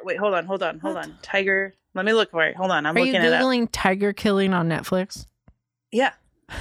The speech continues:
Speaker 1: Tiger King. Tiger King!
Speaker 2: Tiger King. Okay, that's a lot different than killing.
Speaker 1: Sorry, but I think it might have, I think it has something to do with tiger killing. Yeah. It's a true crime about tiger killing.
Speaker 2: Huh.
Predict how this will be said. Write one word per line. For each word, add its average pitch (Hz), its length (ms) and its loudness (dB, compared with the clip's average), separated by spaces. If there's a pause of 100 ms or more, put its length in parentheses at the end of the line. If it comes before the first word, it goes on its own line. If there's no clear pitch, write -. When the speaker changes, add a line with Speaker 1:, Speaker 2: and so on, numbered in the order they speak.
(840)
Speaker 1:
Tiger 269 320 2
King. 247 220 -4 (160)
Tiger 320 320 2
King! 330 640 0
Speaker 2:
Tiger 320 380 2
King. 262 260 2
Okay, 247 220 0
that's 240 320 0
a 320 60 0
lot 196 400 2
different 196 340 0
than 180 140 4
killing. 170 480 -2 (500)
Speaker 1:
Sorry, 196 400 2
but 208 160 2
I 262 40 4
think 381 160 0
it 403 60 2
might 349 120 4
have, 349 180 2 (140)
I 247 120 -2
think 330 140 0
it 392 80 0
has 370 120 -2
something 349 220 -4
to 349 60 -2
do 320 120 -2
with 339 140 -6
tiger 359 300 0
killing. - 360 -6
Yeah. 226 180 0 (600)
It's 254 160 0
a 262 60 -2
true 277 340 -2
crime 294 420 2
about 220 300 0
tiger 311 320 -2
killing. 160 460 -8 (180)
Speaker 2:
Huh. 190 380 0